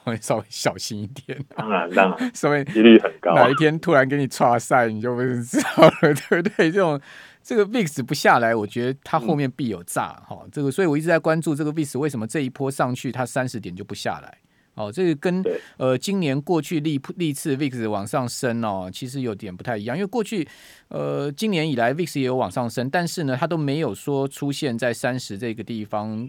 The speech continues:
Speaker 1: 冲上去又往下，就又往上创高的。哦，它都是很直接冲上去就直接下来了。
Speaker 2: 嗯。对。
Speaker 1: 所以这次vix真的是有点不太一样的格局。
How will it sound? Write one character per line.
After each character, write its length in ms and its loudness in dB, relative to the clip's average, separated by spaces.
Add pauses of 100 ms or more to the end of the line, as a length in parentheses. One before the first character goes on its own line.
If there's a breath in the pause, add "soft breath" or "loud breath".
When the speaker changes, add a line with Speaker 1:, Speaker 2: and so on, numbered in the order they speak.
Speaker 1:
冲 200 -6
上 220 -2
去 200 -8
又 120 -2
往 160 -6
下， 380 -6
就 240 -10
又 140 2
往 160 -4
上 340 -6 (100)
创 240 -6
高 260 -6
的。 160 -14 (180)
哦， 100 -10
它 160 -4
都 120 -4
是 240 -4 (300 soft breath)
很 160 0
直 180 -2
接 220 0
冲 200 -4
上 180 2
去 80 -4
就 100 -2
直 180 -8
接 200 -4
下 240 -2
来 240 -14
了。 100 -18 (680)
Speaker 2:
嗯。 80 -20
对。 120 -2
Speaker 1:
所 220 -6
以 20 -4
这 180 2
次 360 -4 (120)
vix 300 -4
真 140 -4
的 100 -4
是 160 -8
有 120 -4
点 180 -10
不 80 -14
太 160 -8
一 160 -10
样 180 -10
的 100 -14
格 240 -18
局。 280 -20